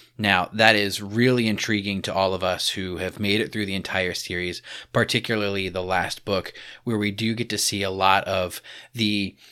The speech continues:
family history of Dumbledore be brought up, and Rita Skeeter really tries to drag the, the name of Dumbledore through the mud. Ultimately, it ends up not really being, I don't wanna say not a huge deal, because it turns out that some of the stuff that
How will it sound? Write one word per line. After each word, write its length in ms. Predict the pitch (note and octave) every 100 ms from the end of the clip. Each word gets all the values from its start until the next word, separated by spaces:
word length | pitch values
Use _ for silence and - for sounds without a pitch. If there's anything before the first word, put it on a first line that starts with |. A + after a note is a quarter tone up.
| -
family 520 | - - A#2+ A2 G#2+ G2
history 680 | - G#2+ - - G2 F2+ F2
of 260 | F#2+ F#2 G2+
Dumbledore 640 | G2 F#2 F#2+ F#2+ F#2 F2 - - - -
be 100 | A2
brought 440 | G#2+ G2+ F#2+ F#2 -
up, 280 | F2+ E2 - -
and 360 | G#2 F#2+ F#2+
Rita 280 | - A2 G#2
Skeeter 340 | - G#2+ G2
really 240 | F#2+ F#2+ F#2
tries 280 | - G2 -
to 100 | F2+
drag 420 | G2+ F#2 F2+ F2+
the, 280 | F2+ F2+ -
the 100 | G2+
name 540 | G#2 G#2 G#2 G#2 G#2
of 160 | G2 F#2+
Dumbledore 540 | G#2 G2 G2+ F#2+ F#2
through 180 | E2+ G2+
the 100 | F#2
mud. 520 | F2+ G#2+ A#2+ F#2 G2 - - - - -
Ultimately, 640 | A2 A2+ A2 G#2 F#2+ G2
it 60 | F#2
ends 320 | F#2 F#2+ F2+
up 220 | F#2+ F2+ -
not 340 | F2+ G#2 F#2+
really 380 | F#2 G2 F#2+ F#2+
being, 760 | F2+ F#2+ G2+ G2 F#2+ F#2 F2 F#2 _
I 60 | -
don't 120 | A#2
wanna 160 | G#2+ G2+
say 240 | - F#2+
not 220 | F2+ F2+
a 40 | A2
huge 340 | - A2+ G2+
deal, 300 | G#2 G#2+ G#2
because 320 | G2 G2 F#2+
it 80 | F2+
turns 260 | - G2 F#2
out 140 | F2+
that 180 | F2+ E2+
some 380 | - - A2 A#2+
of 100 | A#2+
the 100 | B2+
stuff 300 | - A#2 -
that 220 | A2 -